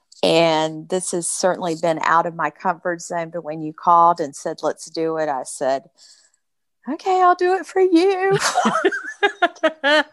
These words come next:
Speaker 2: And you probably thought that I would only be interested in doing it for a couple months and then I'd wanna
Speaker 1: Yeah.
Speaker 2: quit and move
Speaker 1: I
Speaker 2: on
Speaker 1: mean,
Speaker 2: to the
Speaker 1: that
Speaker 2: next thing.
Speaker 1: the kind of the plan was like, you know, maybe, like, record four or five episodes and be done.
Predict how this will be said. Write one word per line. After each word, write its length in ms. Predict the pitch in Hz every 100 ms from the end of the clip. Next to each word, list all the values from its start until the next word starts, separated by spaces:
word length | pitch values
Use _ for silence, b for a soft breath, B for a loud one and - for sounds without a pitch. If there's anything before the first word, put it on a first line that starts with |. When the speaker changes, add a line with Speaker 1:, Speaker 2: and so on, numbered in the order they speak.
| B B B
Speaker 2:
And 120 | 220
you 100 | 226
probably 480 | 226 226 226 226 254
thought 420 | 247 214 202 175
that 180 | 196 190
I 220 | 165 175
would 160 | 175 175
only 260 | 175 185 185
be 160 | 180
interested 360 | 180 170 - 175
in 120 | 170
doing 240 | 160 165
it 120 | 160 151
for 120 | 156
a 40 |
couple 280 | - 151 170
months 500 | 160 139 135 135 -
and 200 | - 156
then 100 | 156
I'd 140 | 151 143
wanna 140 | 285
Speaker 1:
Yeah. 360 | 277 294 294 277
Speaker 2:
quit 40 | - _ _
and 140 | - 165
move 80 | 170
Speaker 1:
I 40 |
Speaker 2:
on 40 | 254
Speaker 1:
mean, 80 | 262
Speaker 2:
to 40 |
the 40 | 247
Speaker 1:
that 180 | 269 269
Speaker 2:
next 140 | -
thing. 320 | - 143 139 - _ _ _
Speaker 1:
the 220 | 226 233 254
kind 340 | 285 285 302
of 100 | 330
the 80 | -
plan 480 | - 262 262 302 285
was 300 | 233 220 -
like, 360 | 220 220 _
you 100 | 302
know, 280 | 349 277 254
maybe, 420 | 254 262 277 311
like, 380 | 320 277 247 - _ _ -
record 540 | 220 220 - 226 214
four 400 | _ 190 196 208
or 40 | 214
five 320 | - 214 214
episodes 680 | 214 214 220 - 233 220 214
and 100 | 196
be 140 | 196
done. 500 | 190 214 285 196 175